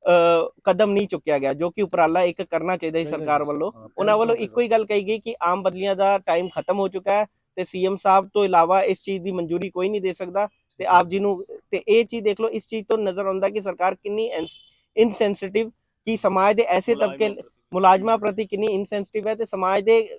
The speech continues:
Speaker 1: ਸਮਾਜ ਨੂੰ, ਦੇ ਕਿਸੇ ਐਸੇ ਸ਼ੋਸ਼ਿਤ ਤਬਕੇ ਨੂੰ ਬੜਾਵਾ ਤੇ ਕੀ ਦੇਣਾ, ਸਰਕਾਰ ਵੱਲੋਂ ਉਲਟਾ ਧੱਕੇਸ਼ਾਹੀ ਕੀਤੀ ਜਾ ਰਹੀ ਹੈ।
Speaker 2: ਧੱਕੇਸ਼ਾਹੀ ਕੀਤੀ ਜਾ ਰਹੀ ਹੈ, ਬਿਲਕੁਲ ਠੀਕ ਹੈ ਜੀ।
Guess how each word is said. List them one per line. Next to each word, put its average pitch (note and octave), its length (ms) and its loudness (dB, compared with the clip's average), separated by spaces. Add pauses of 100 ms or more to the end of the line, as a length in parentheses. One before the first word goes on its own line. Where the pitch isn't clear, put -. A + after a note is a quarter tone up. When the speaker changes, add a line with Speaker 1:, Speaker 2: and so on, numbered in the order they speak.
Speaker 1:
ਸਮਾਜ F#3 380 0
ਨੂੰ, A3+ 260 0 (440)
ਦੇ G#3 260 2
ਕਿਸੇ A3+ 460 -2
ਐਸੇ G3+ 260 -2
ਸ਼ੋਸ਼ਿਤ G#3 380 -4 (140)
ਤਬਕੇ G#3 300 2
ਨੂੰ A3 300 -2 (140)
ਬੜਾਵਾ F3+ 380 4
ਤੇ G#3+ 140 -2
ਕੀ G#3+ 200 -10
ਦੇਣਾ, G#3 260 -2
ਸਰਕਾਰ F#3 360 0
ਵੱਲੋਂ G3+ 200 -2
ਉਲਟਾ F#3+ 320 0
ਧੱਕੇਸ਼ਾਹੀ E3+ 560 -6
ਕੀਤੀ D#3 240 -8
ਜਾ B2+ 40 -8
ਰਹੀ B2+ 40 -6
ਹੈ। A2+ 60 -6
Speaker 2:
ਧੱਕੇਸ਼ਾਹੀ C3 140 -12
ਕੀਤੀ A2+ 260 -20
ਜਾ G#2 100 -20
ਰਹੀ G#2 100 -20
ਹੈ, A2 60 -20
ਬਿਲਕੁਲ C3+ 300 -18
ਠੀਕ A2+ 280 -20
ਹੈ A2 60 -20
ਜੀ। G#2+ 160 -20